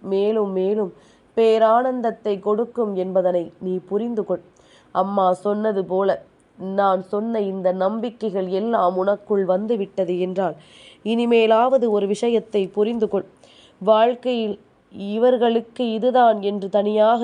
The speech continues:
யாருக்காகவும் எதையும் எழுதி வைக்கவில்லை. என் பிள்ளைகள் எல்லோருமே அவர்களுக்கு பிடித்ததை செய்யலாம். அவர்கள்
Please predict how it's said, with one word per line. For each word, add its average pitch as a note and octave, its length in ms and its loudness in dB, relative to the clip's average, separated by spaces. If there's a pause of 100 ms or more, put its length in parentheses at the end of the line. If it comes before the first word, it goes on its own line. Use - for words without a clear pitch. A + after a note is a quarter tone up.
(140)
யாருக்காகவும் F#3+ 880 0
எதையும் F#3+ 420 -4
எழுதி G#3+ 340 -4
வைக்கவில்லை. F#3 640 -4 (600)
என் G3 260 0
பிள்ளைகள் A3 540 2
எல்லோருமே G#3+ 640 2 (120)
அவர்களுக்கு F#3 760 -2
பிடித்ததை G#3 500 -4
செய்யலாம். F#3 500 -2 (540)
அவர்கள் G#3 400 2